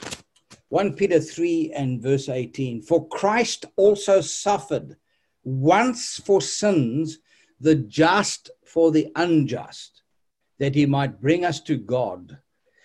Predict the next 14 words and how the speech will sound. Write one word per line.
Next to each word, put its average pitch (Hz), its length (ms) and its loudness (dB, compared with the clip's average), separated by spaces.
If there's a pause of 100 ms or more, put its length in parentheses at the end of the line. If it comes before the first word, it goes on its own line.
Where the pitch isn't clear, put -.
(240)
being 147 400 4
put 233 280 0
to 226 120 0
death 165 380 0
in 156 200 0
the 127 100 -2
flesh, - 760 -8 (800)
but - 240 -2
made 170 240 2
alive 139 800 -2
by 120 120 -10
the 117 140 -14
Spirit." - 720 -6 (540)
He 180 380 0